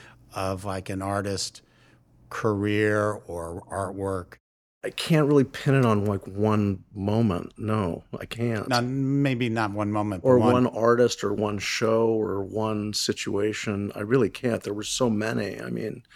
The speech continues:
Speaker 2: there were
Speaker 1: For
Speaker 2: a
Speaker 1: me,
Speaker 2: lot.
Speaker 1: I identify Henry Taylor with you.
Speaker 2: Mm-hmm.
Speaker 1: And I remember years ago, you did a booth in the Armory, and it's like, "You need to buy one of these Henry Taylors,"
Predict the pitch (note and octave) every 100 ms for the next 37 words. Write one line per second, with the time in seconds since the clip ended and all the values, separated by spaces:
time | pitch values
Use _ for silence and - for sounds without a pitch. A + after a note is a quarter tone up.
0 | - - - _ - A#2+ A#2+ B2 D3 F3
1 | F3+ D3+ C3 B2 A#2+ A#2 B2+ A2 A2+ -
2 | - - A#2 G#2 F#2 G2+ F2 D#2+ D#2 D#2
3 | - - - - - C3+ G#2+ A2+ G2+ G#2
4 | A2 A2+ A2 G#2+ G2+ - - _ G#2+ G#2+
5 | A2+ G#2 G2+ F#2+ F#2 F2+ F2+ F#2 F#2+ G2+
6 | - _ - A2 F#2+ E2+ F#2+ F#2 F2 F#2
7 | F#2 G2 F2+ F#2 F2+ F2 F2 G2+ F2+ -
8 | _ - A#2+ D3+ D#3 D3+ C#3 C3 B2 A#2
9 | A2 A#2 A2+ A#2+ G#2+ G#2+ A2 G#2+ G#2 -
10 | G#2+ G#2+ G#2 G2+ G#2 G#2+ G2+ F#2+